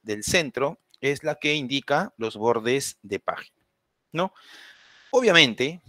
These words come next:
no le vas a poner a un trabajo de investigación de la universidad, pues, un borde de página con manzanitas. No le vas a poner alrededor, así,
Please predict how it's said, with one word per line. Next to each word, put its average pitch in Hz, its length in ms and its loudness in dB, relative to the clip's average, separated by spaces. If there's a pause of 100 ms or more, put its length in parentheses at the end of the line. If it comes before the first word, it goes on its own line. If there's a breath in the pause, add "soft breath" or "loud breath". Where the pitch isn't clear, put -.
(140)
no 151 120 -4
le 151 100 0
vas 147 180 2
a 123 80 -4
poner 127 260 -2
a 127 60 2
un 135 100 -6
trabajo 120 320 2
de 139 60 -4
investigación 101 600 -4
de 131 80 -4
la 110 100 -2
universidad, 98 600 -2
pues, - 180 -6
un 151 140 -6
borde 135 240 2
de 110 100 2
página 123 380 0
con 104 180 -6
manzanitas. 120 920 -4
No 123 80 -8
le 120 80 -2
vas 117 140 -2
a 117 80 -2
poner 113 360 -4 (120)
alrededor, 113 840 2 (160)
así, 110 520 -4